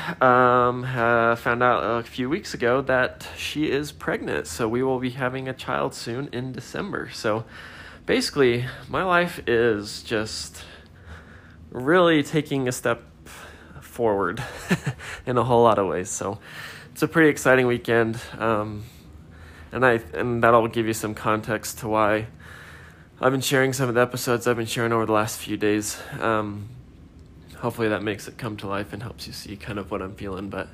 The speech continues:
yeah, I'm excited. Um, now, what I wanna talk about today is, um, f-, so for tomorrow, you know how, uh, when you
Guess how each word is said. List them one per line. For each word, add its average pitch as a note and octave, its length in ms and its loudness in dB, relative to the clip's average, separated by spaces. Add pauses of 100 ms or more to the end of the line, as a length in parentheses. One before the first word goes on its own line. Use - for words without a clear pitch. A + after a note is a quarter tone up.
yeah, G2 240 0
I'm G#2+ 160 -6
excited. F#2 400 -6 (760)
Um, A#2 540 6
now, A2+ 200 6 (760)
what C3 180 8
I B2+ 40 10
wanna B2+ 160 10
talk C3+ 200 2
about A#2 220 4
today B2 280 6 (1400)
is, A#2+ 440 4
um, A#2 520 4
f-, - 300 -12
so A2+ 220 2
for B2 160 2
tomorrow, A2+ 500 4
you A#2 160 -2
know C3+ 120 -2
how, D3 260 4
uh, G#2+ 280 4
when A2 240 -4
you A2 300 -2